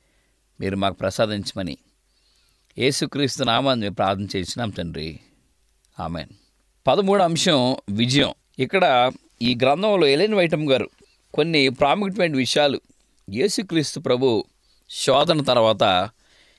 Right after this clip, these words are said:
ఎటువంటి విజయాన్ని ఆయన యొక్క జీవితంలో, మరి ఆయన సేవలో అనుభవించినారో, ప్రతి మానవునికి ఈరోజు ఈ యొక్క ఉద్దేశాన్ని మనకు తెలియపరుస్తున్నారు.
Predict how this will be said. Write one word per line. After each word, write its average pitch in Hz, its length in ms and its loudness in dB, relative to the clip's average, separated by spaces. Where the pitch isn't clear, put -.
ఎటువంటి 139 640 2
విజయాన్ని 120 720 0
ఆయన 123 220 0
యొక్క 120 180 -2
జీవితంలో, 131 760 0
మరి 107 200 -4
ఆయన 110 200 -2
సేవలో 127 460 2
అనుభవించినారో, 113 840 0
ప్రతి 131 260 2
మానవునికి 156 840 0
ఈరోజు 110 600 -2
ఈ 95 100 -4
యొక్క 98 200 -4
ఉద్దేశాన్ని 107 600 0
మనకు 98 240 -2
తెలియపరుస్తున్నారు. 92 760 -4